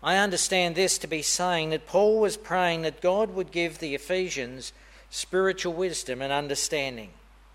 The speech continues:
that they would grow to know God better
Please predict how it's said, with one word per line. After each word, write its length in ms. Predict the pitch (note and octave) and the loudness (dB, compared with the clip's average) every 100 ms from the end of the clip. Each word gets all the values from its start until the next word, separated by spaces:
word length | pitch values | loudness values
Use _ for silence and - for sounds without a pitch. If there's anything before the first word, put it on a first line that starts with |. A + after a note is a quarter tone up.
| - - - - - | -20 -20 -20 -20 -12
that 140 | D3+ | -2
they 180 | F3+ G#3 | 0 0
would 300 | F#3+ E3 A#2+ | 0 -2 -2
grow 460 | D3+ F3 F#3+ G3 | 2 4 4 2
to 180 | F#3+ E3 | 0 -6
know 300 | D#3+ E3+ E3 | -2 -2 -2
God 460 | C3+ D3+ C3+ G#2 F#2+ - - - - - - | -2 -2 -2 -6 -12 -20 -20 -20 -20 -20 -6
better 360 | C3+ C3 A2+ | -2 -2 -6